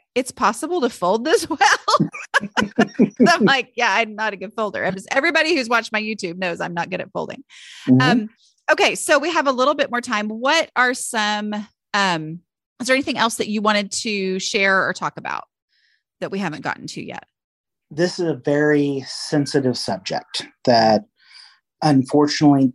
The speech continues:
Speaker 2: in my, I've discovered just people don't know it.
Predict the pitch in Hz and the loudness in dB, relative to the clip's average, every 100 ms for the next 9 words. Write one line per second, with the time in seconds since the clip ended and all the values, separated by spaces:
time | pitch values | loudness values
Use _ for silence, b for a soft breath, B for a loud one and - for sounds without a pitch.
0 | - 139 135 139 139 - _ - 123 _ | 0 2 4 4 2 -2 _ -20 -20 _
1 | - 123 135 139 - 151 147 135 127 135 | -2 0 0 -2 -2 0 0 0 -4 -8
2 | - 156 147 143 - 127 127 - 131 117 | -8 -6 -2 -2 2 2 2 0 -4 -4
3 | 101 - - | -4 -8 -14